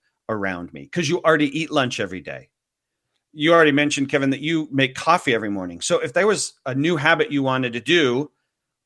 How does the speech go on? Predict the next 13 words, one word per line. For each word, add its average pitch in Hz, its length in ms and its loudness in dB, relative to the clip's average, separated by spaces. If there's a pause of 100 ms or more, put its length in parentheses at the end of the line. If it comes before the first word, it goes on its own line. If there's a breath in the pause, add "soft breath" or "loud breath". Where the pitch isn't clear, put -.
all 170 160 6
you'd 190 140 0
have 160 180 0
to 139 60 -14
do 165 140 2
is 143 120 0
say, 131 440 2 (500)
"Every 185 300 2
morning, 160 560 2
immediately 165 920 -2
after 151 720 0 (120)
starting 139 840 0 (100)
my 120 600 -2